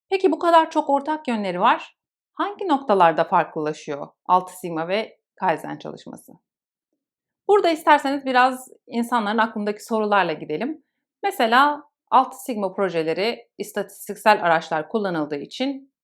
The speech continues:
sahada yaygınlaşamıyor. İnsanlar bunu anlamıyorlar ve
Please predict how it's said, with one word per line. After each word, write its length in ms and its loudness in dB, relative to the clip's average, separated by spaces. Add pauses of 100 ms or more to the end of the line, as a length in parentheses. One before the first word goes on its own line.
sahada 680 2
yaygınlaşamıyor. 920 0
İnsanlar 520 -6
bunu 200 -4
anlamıyorlar 600 -2
ve 200 -2